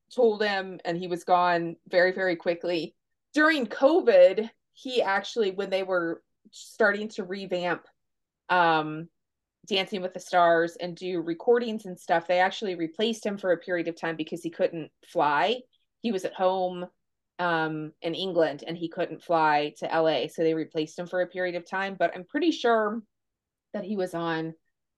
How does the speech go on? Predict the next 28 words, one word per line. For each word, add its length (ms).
this 200
last 300
season 340
of 140
Dancing 380
with 100
the 60
Stars, 500
which 220
was 180
only 460
on 520
Disney 320
Plus, 480
and 260
I 160
didn't 280
watch 280
it. 240
So 480
for 100
you 200
diehard 580
Dancing 300
with 80
the 60
Stars 380
fans 580